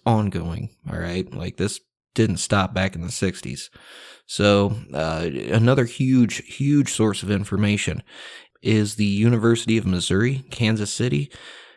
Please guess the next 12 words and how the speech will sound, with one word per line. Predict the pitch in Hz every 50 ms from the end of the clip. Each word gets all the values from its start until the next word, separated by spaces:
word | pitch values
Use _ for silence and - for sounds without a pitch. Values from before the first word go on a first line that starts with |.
| _ _ _
Their | - 101 95
School | - - - - - 160 180 185 175
of | 170 135 117
Law | 113 110 113 123 131 131 123 -
program | - - 117 101 92 92 90 - 87 87 87 85 87 90 - - - - - - -
did | - - 107 104 104 101 - -
a | 101 104 101 95 92 92
faculty | - - - 123 135 143 - - 127 110 101 98 90
project, | - - 92 87 87 82 - - 65 65 - - - - - _ _ _ _ - - - - _ _ _ _ _
and | - 95 98 98 101 95 101 - - - - - _ _ _
this | - - 113 131 - -
is | 113 92 -